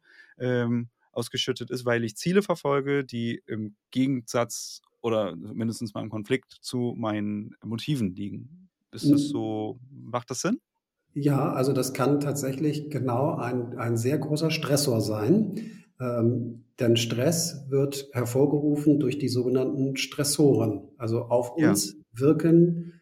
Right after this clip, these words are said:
Speaker 2: Stressoren ein, die dann in der Summe irgendwann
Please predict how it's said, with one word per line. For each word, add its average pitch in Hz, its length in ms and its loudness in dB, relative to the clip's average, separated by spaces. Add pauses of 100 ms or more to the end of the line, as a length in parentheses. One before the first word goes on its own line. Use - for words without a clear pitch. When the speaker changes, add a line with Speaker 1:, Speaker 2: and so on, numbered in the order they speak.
Speaker 2:
Stressoren 165 760 6
ein, 151 680 2 (500)
die 151 320 4
dann 160 720 4
in 151 200 10
der 135 140 8
Summe 180 380 10
irgendwann 147 920 6